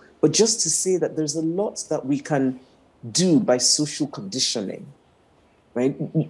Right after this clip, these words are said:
you have men who, when they were little boys, were not, nobody told them to talk about emotions, but girls were encouraged to talk about emotions.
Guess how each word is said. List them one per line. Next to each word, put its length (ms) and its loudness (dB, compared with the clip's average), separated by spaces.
you 140 6
have 300 2
men 320 8
who, 180 4
when 200 4
they 60 4
were 120 6
little 340 2
boys, 380 0
were 100 0
not, 280 -6
nobody 260 0
told 280 0
them 100 0
to 100 -4
talk 180 -4
about 220 -2
emotions, 400 -2
but 180 -4
girls 300 4
were 80 4
encouraged 520 0
to 60 -10
talk 120 -14
about 280 -6
emotions. 480 0